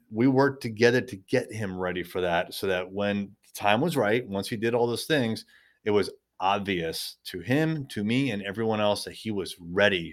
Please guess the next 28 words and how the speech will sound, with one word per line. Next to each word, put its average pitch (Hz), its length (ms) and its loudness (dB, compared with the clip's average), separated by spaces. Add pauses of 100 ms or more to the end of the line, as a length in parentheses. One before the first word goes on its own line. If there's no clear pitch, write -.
for 90 140 -8
that. 78 260 -4 (720)
If - 160 -2
he - 240 2
would 175 260 8
not 160 240 4
have 139 220 2
asked 131 360 0
for 123 40 -2
that, 165 220 2
even 294 340 4
prematurely, 165 1040 2 (880)
it's 104 140 -6
very 113 240 4
unlikely 95 460 0
that 87 120 -4
he 87 80 -8
would 90 160 -4
have 85 80 -8
received, 85 520 -8
certainly 113 420 0
not 92 180 0
on 85 60 -4
that 78 200 -8
timeline, 87 600 -4 (480)
because, 175 320 0
you 180 80 -2
know, 175 260 -4